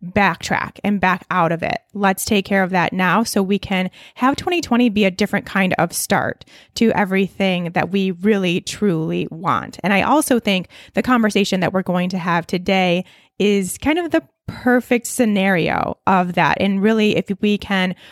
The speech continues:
work on this motivation piece right here, right now, before the holiday season, before the turn of the year, then it's not gonna matter that it's January twenty twenty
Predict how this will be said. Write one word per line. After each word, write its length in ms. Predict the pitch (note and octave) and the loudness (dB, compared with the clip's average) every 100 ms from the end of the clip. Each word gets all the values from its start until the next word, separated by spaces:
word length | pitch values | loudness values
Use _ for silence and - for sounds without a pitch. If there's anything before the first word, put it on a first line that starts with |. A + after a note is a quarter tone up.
| - G3+ | -16 -2
work 260 | G#3+ A3+ | 0 2
on 220 | A#3+ G#3 F#3 | 2 0 0
this 260 | F#3 F3+ - | -2 -2 -4
motivation 800 | G3+ G3 G3 F3+ G3+ B3 D4+ C4 | 0 2 2 2 2 2 2 2
piece 400 | - F#3+ F3 - | 0 -2 -4 -8
right 240 | F3+ F#3 F3+ | -4 -2 -2
here, 440 | F#3 G3+ F3+ E3+ | -2 0 2 2
right 220 | E3+ F#3 | 0 -2
now, 220 | F3+ F3+ F3+ | 0 -2 0
before 420 | F#3+ - F#3 F3+ | -2 -2 0 0
the 80 | F3+ | 0
holiday 340 | F#3 F3 F3 | 0 0 0
season, 460 | - G3 F3+ F3 F3 - - - | -2 -2 0 -2 -4 -14 -6 -4
before 360 | - G#3+ G#3 | -2 2 2
the 140 | F#3+ F#3 | 2 0
turn 220 | G3+ F#3+ | 0 0
of 160 | F3 | 0
the 100 | F3+ | -2
year, 320 | F3 E3+ D#3+ D3+ - _ - | -2 0 0 -2 -10 _ -2
then 120 | C4 | 2
it's 120 | B3+ | 2
not 140 | C#4 C4+ | 2 0
gonna 160 | G#3+ | 0
matter 460 | F#3+ G3 G#3+ C#3 - - | 0 2 2 -2 -6 -2
that 120 | E3 | -2
it's 160 | F3 | -2
January 500 | - G3+ F3 E3 C#3+ | -2 0 0 0 -2
twenty 300 | E3 F#3 E3 | -4 -2 -2
twenty 400 | D#3+ F#3 E3 D#3 | -2 -4 -2 -4